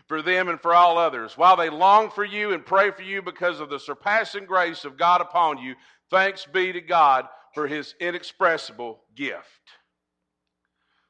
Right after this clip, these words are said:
So when we give, when that offering plate comes around, what, what is our habit? Do we, "Oh, time to give." Reach into the wallet. "Okay, uh, okay, yeah, yeah, okay.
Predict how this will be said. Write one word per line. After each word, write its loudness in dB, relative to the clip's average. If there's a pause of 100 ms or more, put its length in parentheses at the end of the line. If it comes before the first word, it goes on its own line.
(800)
So 0
when -4
we -4 (240)
give, -4 (280)
when -10
that 0
offering 6
plate -2
comes -4
around, -2 (300)
what, -2
what 4
is -2
our 4
habit? 0 (260)
Do -6
we, -8 (100)
"Oh, -6 (460)
time -6
to -12
give." -14 (120)
Reach -14
into -10
the -12
wallet. 2 (460)
"Okay, -14 (180)
uh, -16 (360)
okay, -20 (140)
yeah, -20 (440)
yeah, -20
okay. -16